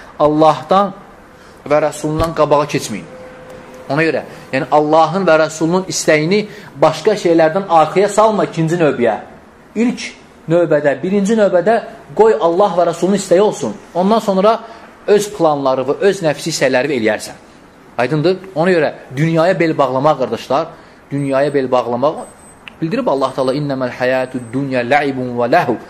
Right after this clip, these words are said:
Həqiqətən dünya həyatı oyun oyuncaqdan başqa bir şey deyil. Ona görə dünyaya bağlı olan insan axirətdən uzaq olan insandır. Ona görə sələflərdən biri deyərdi ki, o qəlbdə ki, dünya sevgisi var, ora Allah sevgisi girə bilmir.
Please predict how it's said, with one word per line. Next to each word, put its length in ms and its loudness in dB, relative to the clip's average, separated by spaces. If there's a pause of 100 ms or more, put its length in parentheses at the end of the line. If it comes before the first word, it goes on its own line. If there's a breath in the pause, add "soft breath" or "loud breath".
(220 loud breath)
Həqiqətən 540 -2
dünya 280 -2
həyatı 420 0 (280 loud breath)
oyun 200 0
oyuncaqdan 500 -2
başqa 260 -6
bir 40 -4
şey 240 -2
deyil. 200 0 (220 loud breath)
Ona 120 -2
görə 180 0
dünyaya 340 0
bağlı 240 0
olan 220 0
insan 280 -2 (180 loud breath)
axirətdən 440 -2
uzaq 200 2
olan 180 0
insandır. 400 -6 (260 loud breath)
Ona 140 -2
görə 200 0
sələflərdən 720 0
biri 300 2 (300 loud breath)
deyərdi 400 2
ki, 100 -2 (120)
o 280 4
qəlbdə 500 4
ki, 240 0 (1600)
dünya 340 4
sevgisi 520 0
var, 260 4 (600)
ora 200 2
Allah 440 -2
sevgisi 500 -4
girə 300 -2
bilmir. 280 -6